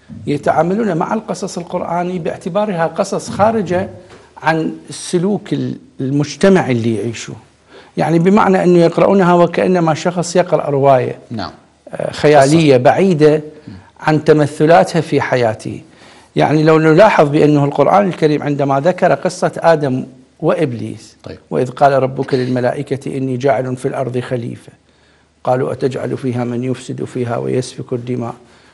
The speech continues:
Speaker 1: ونحن نسبح بحمدك ونقدس لك". هذه نقطة انطلاق ال-، البشر قبل حتى، آه، الشروع في ال-، في الحركة أو قبل الانطلاق أصلًا، لأنه الله تبارك وتعالى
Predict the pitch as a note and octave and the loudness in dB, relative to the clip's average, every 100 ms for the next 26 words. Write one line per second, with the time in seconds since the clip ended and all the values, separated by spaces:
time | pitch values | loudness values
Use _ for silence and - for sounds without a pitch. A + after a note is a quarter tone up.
0 | _ C#3+ D3 D3 C#3+ C3 D3 C3 B2+ B2+ | _ -4 -4 -2 -2 -2 -4 -4 -4 -4
1 | C3 C3 C3 A#2+ B2+ B2+ B2+ B2+ B2+ B2+ | -6 -6 -6 -6 -6 -6 -6 -8 -8 -8
2 | B2 - B2 - - _ - - _ - | -10 -10 -10 -12 -16 _ -20 -20 _ 0
3 | B3+ A3+ G#3+ G3+ A3+ - G3+ - F#3+ F3+ | 2 2 0 0 -4 -2 -4 -2 -6 -2
4 | F3 G#3 A3 A3 D#3+ D3 D3 - _ _ | 2 4 4 2 -2 -4 -8 -16 _ _
5 | _ - E3 D#3+ F3+ A3 F3+ D#3+ E3 - | _ -6 -2 0 2 4 4 2 0 -18
6 | _ _ _ _ _ _ _ - C#4 A3 | _ _ _ _ _ _ _ 0 0 2
7 | A3 C#4 C#4 C#4+ A#3+ A#3+ - F#3+ F#3 - | 0 0 -2 0 2 2 -2 -2 -2 -2
8 | E3+ - - G3+ A#3+ A3+ - D#3+ C#3+ - | -6 -6 -2 2 2 0 -2 -4 -4 -8
9 | - - D#3+ C#3 - D#3 A2 - B2+ B2+ | -16 -8 -6 -2 2 2 2 -2 -2 0
10 | G3 F#3 E3+ E3 E3 D#3 F#3+ - - C3+ | 0 2 0 -2 2 4 4 2 -4 -4
11 | - - _ _ _ _ _ C3+ C3+ C#3 | -8 -18 _ _ _ _ _ -6 -4 -2
12 | C#3 C#3+ D3 F#3+ F#3+ G#3+ E3+ D#3 - C#3 | 0 2 2 0 -2 2 2 2 0 -2
13 | C3 A#2+ A2+ C3+ | 0 -2 -2 -6